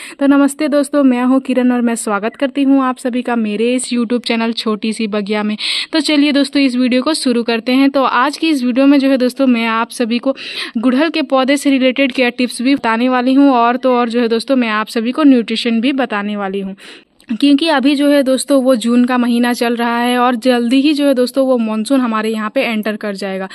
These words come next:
तो जब मानसून एंटर कर जाएगा दोस्तों, तो हमारे गुड़हल के पौधे में थोड़ी बहुत आपको प्रॉब्लम देखने को मिलेगी, थोड़ी बहुत जो है दोस्तों, आपको दिक्कत देखने को मिलेगी, क्योंकि जब भी जो है दोस्तों, वो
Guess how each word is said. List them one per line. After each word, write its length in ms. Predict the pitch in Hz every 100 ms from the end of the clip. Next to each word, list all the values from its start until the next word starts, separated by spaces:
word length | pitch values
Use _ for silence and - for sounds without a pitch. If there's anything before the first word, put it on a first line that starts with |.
| - - -
तो 60 | 311
जब 160 | 294 277
मानसून 400 | 262 254 294 294
एंटर 280 | 269 277
कर 160 | 277 277
जाएगा 320 | 269 262 262
दोस्तों, 280 | 254 254 269
तो 140 | 269
हमारे 340 | 254 240 240 254
गुड़हल 340 | 233 233 247
के 120 | 247
पौधे 320 | 254 233 233 262
में 140 | 254
थोड़ी 260 | 233 233 240
बहुत 280 | 226 233
आपको 240 | 226 220 254
प्रॉब्लम 420 | 233 220 226 240
देखने 300 | 214 214 226
को 100 | 226
मिलेगी, 340 | 226 220 220
थोड़ी 280 | 226 233 220
बहुत 260 | 214 220 214
जो 100 | 226
है 60 |
दोस्तों, 300 | 214 220 262
आपको 320 | 226 214 - 302 - - -
दिक्कत 320 | 226 - 277
देखने 320 | 220 226 233
को 100 | 220
मिलेगी, 300 | 220 208 214
क्योंकि 300 | 202 269 320
जब 360 | 247 240 226 202
भी 140 | 294
जो 140 | 311 302
है 100 | 277
दोस्तों, 420 | 269 - 277 262
वो 180 | 277